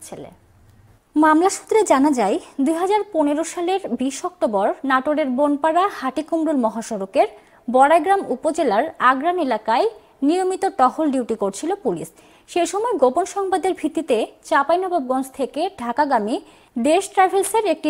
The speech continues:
যাত্রীবাহী একটি বাসে তল্লাশি চালায় পুলিশ। তল্লাশিকালে বাসের যাত্রী আশরাফ উদ্দিনকে সন্দেহ হলে তার শরীর তল্লাশি করা হয়। এ সময় তার পায়ের স্যান্ডেলের ভেতরে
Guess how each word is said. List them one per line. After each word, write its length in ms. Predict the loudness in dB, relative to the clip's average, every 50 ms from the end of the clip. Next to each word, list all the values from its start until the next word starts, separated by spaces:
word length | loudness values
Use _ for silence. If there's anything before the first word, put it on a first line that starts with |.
| 0 2
যাত্রীবাহী 580 | 2 2 2 0 -2 0 0 0 0 2 0 0 0 0 -2
একটি 160 | -2 -2 -4 0
বাসে 380 | 2 2 2 2 0 0 0 0 2 2
তল্লাশি 400 | 2 4 4 2 0 -2 -4 -6 -4
চালায় 240 | -4 -2 -2 -4 -4 -4
পুলিশ। 260 | -6 -6 -6 -8 -10 -12 _ -20 _ _ _ _ _
তল্লাশিকালে 580 | 6 6 6 6 4 2 2 -2 0 2 2 2 2 4 2
বাসের 280 | 2 2 2 -2 -2 2 0
যাত্রী 280 | 0 0 0 -2 -2 0 -2 0 2 2 2
আশরাফ 320 | 2 0 -2 -2 -2 -2 0
উদ্দিনকে 380 | -6 -4 -4 -2 -4 -2 -2 -2 -4 -4 -4 -2
সন্দেহ 320 | 0 0 4 4 2 2 2 0 2
হলে 240 | 2 2 2 2 0 -2 -2 -6 -20 _ _
তার 180 | 0 0 0 0 -4
শরীর 300 | 0 0 0 0 2 0 0 0 2
তল্লাশি 420 | 2 2 4 2 0 0 -2 -6
করা 220 | -4 -2 -2 -2 -2 -4
হয়। 160 | -8 -8 -8 -14 _ -20 -20 -20 -6 _
এ 60 | 0 0
সময় 300 | 0 0 0 0 0 2 2
তার 120 | 0 0 4
পায়ের 260 | 4 4 6 6 2 0 -2 -6
স্যান্ডেলের 440 | -4 -2 0 0 0 0 -2 -4
ভেতরে 380 | -4 -6 -4 -2 -2 0 2 0